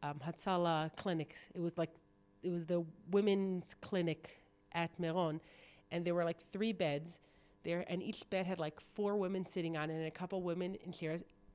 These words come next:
all completely hysterical. And I just went from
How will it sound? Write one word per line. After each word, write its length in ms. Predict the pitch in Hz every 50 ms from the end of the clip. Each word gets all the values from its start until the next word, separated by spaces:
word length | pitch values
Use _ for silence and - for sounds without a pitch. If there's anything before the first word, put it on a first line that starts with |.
| - - - -
all 360 | - 202 208 220 240 262 262 240 - -
completely 640 | - - 185 - - 214 208 196 202 214 214 202 - - -
hysterical. 720 | - 190 - - - 165 143 139 135 - - 117 - - - - - - - - - - - - - - -
And 260 | 190 180 170 165 165 -
I 100 | 170 175
just 320 | 170 196 190 - - -
went 320 | 202 190 180 180 185 - - -
from 320 | - - - 180 165 175